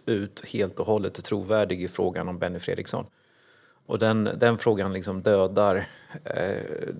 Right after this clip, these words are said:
dödar sikten, den skymmer sikten, för bakom där så finns det en större berättelse. Och, eh, jag tycker den frågan är kanske rimlig att ställa, men ännu mer rimlig är att ställa: "Försöker hon vara ärlig?" Och det är min absoluta känsla efter att ha läst boken, att det är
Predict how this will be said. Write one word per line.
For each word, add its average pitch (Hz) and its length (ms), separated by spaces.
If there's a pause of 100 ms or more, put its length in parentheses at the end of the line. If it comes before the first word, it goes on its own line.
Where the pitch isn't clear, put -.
(100)
dödar 104 560
sikten, 101 440
den 104 160
skymmer 120 280
sikten, - 420
för 110 100
bakom 104 360
där 92 160
så - 140
finns 107 240
det 98 100
en - 80
större 101 260
berättelse. - 540 (840)
Och, 101 340
eh, 98 220 (200)
jag - 120
tycker 117 200
den 120 160
frågan 98 300
är 95 40
kanske 98 260
rimlig 98 360
att 135 100
ställa, - 340 (100)
men 104 200
ännu 104 220
mer 113 280
rimlig 92 380
är - 80
att - 80
ställa: 98 420
"Försöker - 580
hon 107 120
vara 92 160
ärlig?" - 360 (840)
Och - 80
det 110 100
är 110 40
min 98 180
absoluta 98 400
känsla 95 320
efter - 160
att - 60
ha 101 60
läst 104 200
boken, - 280
att 98 120
det 104 180
är 101 320